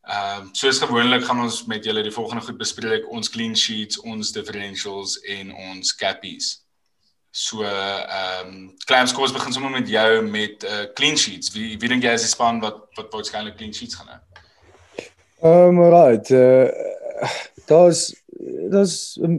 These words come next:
Speaker 2: meer as een contender vir my. Eh, Wolves versus Sheffield. Ehm, ek dink enige span wat teen Sheffield speel is altyd 'n clean sheet call vir my. Maar die een wat ek gaan maak is Arsenal teen Fulham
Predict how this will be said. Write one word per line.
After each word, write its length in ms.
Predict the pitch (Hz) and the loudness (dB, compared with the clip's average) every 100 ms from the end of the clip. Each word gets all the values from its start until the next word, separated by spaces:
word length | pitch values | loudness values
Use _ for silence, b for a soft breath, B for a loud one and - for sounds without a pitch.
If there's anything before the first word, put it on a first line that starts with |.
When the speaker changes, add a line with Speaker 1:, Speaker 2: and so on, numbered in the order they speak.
| - | -2
Speaker 2:
meer 320 | 170 185 208 196 | 0 4 6 6
as 100 | 165 | 4
een 160 | 175 156 | 4 4
contender 400 | 151 147 147 131 | 4 4 4 2
vir 120 | 143 | 0
my. 180 | 147 151 127 | 0 0 -2
Eh, 240 | 85 - | -4 -6
Wolves 380 | 151 147 190 170 | -4 0 0 0
versus 280 | 170 151 151 | -4 -6 -6
Sheffield. 520 | 170 151 151 151 156 - _ _ _ 135 | -4 -2 -2 -4 -6 -12 _ _ _ -4
Ehm, 360 | 131 127 127 | -2 -2 -4
ek 160 | 135 131 | -8 -6
dink 220 | 160 160 | -6 -4
enige 260 | 151 160 147 | -2 -2 -4
span 260 | - 151 147 | -6 -6 -4
wat 140 | 131 | -6
teen 140 | 131 | -6
Sheffield 400 | 120 147 143 127 - | -6 -6 -4 -8 -10
speel 460 | - - 139 123 117 | -12 -2 0 0 -4
is 180 | 110 - | -8 -8
altyd 280 | 123 131 120 | -4 -4 -6
'n 100 | - | -8
clean 180 | 127 | -10
sheet 220 | 113 113 - | -10 -14 -8
call 200 | 120 110 | -8 -8
vir 140 | - | -12
my. 240 | 107 104 127 B B B B B - | -14 -14 -16 B B B B B -4
Maar 140 | 143 | 0
die 200 | 147 180 | 2 2
een 100 | 190 | 2
wat 120 | 170 | 2
ek 140 | 156 - | 2 0
gaan 300 | 175 175 156 | -2 -2 -2
maak 300 | 127 127 123 | -2 -2 -2
is 180 | 120 - | -4 -2
Arsenal 460 | 135 127 131 123 | -2 -2 -4 -6
teen 200 | 120 120 | -4 -8
Fulham 440 | 117 135 127 151 | -8 -6 -6 -8